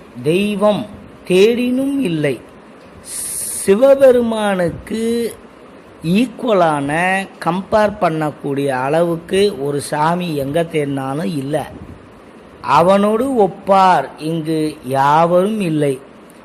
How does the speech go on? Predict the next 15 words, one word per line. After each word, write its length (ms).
அவருக்கு 540
ஈக்குவலான 1000
சாமியும் 680
இங்க 200
யாரும் 580
இல்லை. 520
புவனம் 640
கடந்தன்று, 920
இந்த 320
உலகத்தையெல்லாம் 1300
கடந்து 680
பொன் 340
ஒளி 320
மின்னும், 580
பொன்னொளியால 1080